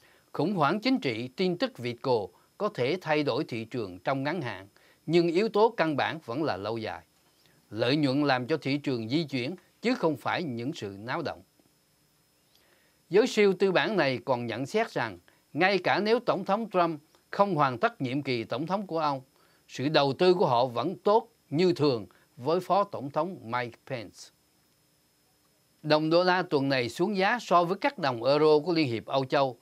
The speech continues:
đồng Anh Kim, đồng Yuan, nhân dân tệ của Trung Quốc và so với đồng ruble của Nga. Điều này hẳn nhiên không thuận lợi cho người Mỹ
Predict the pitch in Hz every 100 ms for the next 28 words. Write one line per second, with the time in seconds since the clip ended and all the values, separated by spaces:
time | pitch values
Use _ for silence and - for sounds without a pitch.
0 | - 123 104 113 131 127 151 135 - -
1 | 127 107 107 135 143 127 - _ 135 143
2 | 139 135 113 107 110 135 139 135 185 -
3 | _ _ 104 92 131 120 143 117 92 120
4 | 147 113 104 98 117 104 87 _ _ _
5 | _ _ _ _ 143 156 156 151 139 135
6 | 214 190 185 180 _ - 190 165 127 139
7 | 120 123 180 151 120 107 113 202